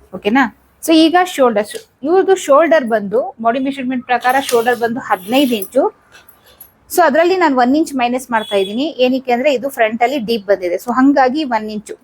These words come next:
ಬ್ಯಾಕ್ ಅಲ್ಲಿ ಬೋಟ್ ನೆಕ್, ಫ್ರಂಟ್ ಅಲ್ಲಿ ಡೀಪ್ ಬಂದಿರೋದ್ರಿಂದ ಒಂದ್ ಇಂಚು ಮೈನಸ್ ಮಾಡಿ. So, ಅದನ್ನ ಹದಿನಾಲ್ಕು ಇಂಚ್ ಅನ್ಕೊಳ್ತೀನಿ. ಹದಿನಾಲ್ಕು ಇಂಚಲ್ಲಿ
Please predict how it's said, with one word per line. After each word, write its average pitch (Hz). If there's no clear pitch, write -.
ಬ್ಯಾಕ್ 214
ಅಲ್ಲಿ 320
ಬೋಟ್ 233
ನೆಕ್, 226
ಫ್ರಂಟ್ 269
ಅಲ್ಲಿ 277
ಡೀಪ್ 269
ಬಂದಿರೋದ್ರಿಂದ 233
ಒಂದ್ 233
ಇಂಚು 320
ಮೈನಸ್ 233
ಮಾಡಿ. 208
So, -
ಅದನ್ನ 269
ಹದಿನಾಲ್ಕು 277
ಇಂಚ್ 247
ಅನ್ಕೊಳ್ತೀನಿ. 208
ಹದಿನಾಲ್ಕು 262
ಇಂಚಲ್ಲಿ 240